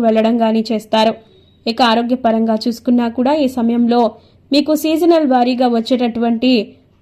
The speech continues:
వ్యాధులు తలెత్తుతాయి. కాబట్టి ఆరోగ్యానికి సంబంధించినటువంటి కొన్ని జాగ్రత్తలు తీసుకోవాలి. ఇక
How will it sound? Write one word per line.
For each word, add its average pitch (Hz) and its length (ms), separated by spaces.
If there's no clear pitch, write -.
వ్యాధులు 254 460
తలెత్తుతాయి. 226 640
కాబట్టి 233 400
ఆరోగ్యానికి 311 640
సంబంధించినటువంటి 262 920
కొన్ని 240 200
జాగ్రత్తలు 269 540
తీసుకోవాలి. 226 600
ఇక 277 120